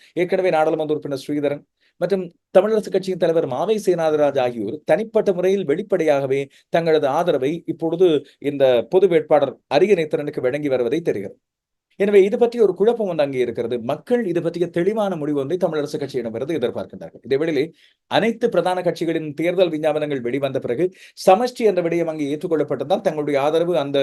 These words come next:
வேட்பாளர் நோக்கி இருக்கும் என்று சொல்லி குறிப்பிடப்பட்ட நிலையில் இதுவரைக்கும் பதிமூன்றை நெருங்கி வந்தவர்களாக இருக்கின்ற சஜித் பிரேமதாசவுக்கு தங்களுடைய ஆதரவு இருக்குமா, இல்லாவிட்டால் பதிமூன்றாம் திருத்தம் பற்றி மேலோட்டமாக ஒரு சில விடயங்களை தன்னுடைய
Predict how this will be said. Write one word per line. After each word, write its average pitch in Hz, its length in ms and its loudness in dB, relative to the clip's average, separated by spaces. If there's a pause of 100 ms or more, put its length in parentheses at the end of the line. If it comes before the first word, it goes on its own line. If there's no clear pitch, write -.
(120)
வேட்பாளர் 147 420 0
நோக்கி 135 180 -8
இருக்கும் 147 300 -4
என்று 135 140 -4
சொல்லி 117 180 -6
குறிப்பிடப்பட்ட 110 560 -6
நிலையில் 117 280 -4 (280)
இதுவரைக்கும் 202 480 2
பதிமூன்றை 190 440 0
நெருங்கி 170 360 0
வந்தவர்களாக 156 540 2
இருக்கின்ற 135 340 -4
சஜித் 170 260 -2
பிரேமதாசவுக்கு 143 680 -2
தங்களுடைய 117 320 -4
ஆதரவு 110 300 -4
இருக்குமா, 113 280 -10 (320)
இல்லாவிட்டால் 196 400 4
பதிமூன்றாம் 214 500 0
திருத்தம் 175 280 0
பற்றி 180 260 -4
மேலோட்டமாக 175 540 -2
ஒரு 151 100 -10
சில 156 100 0
விடயங்களை 156 420 0 (280)
தன்னுடைய 151 340 0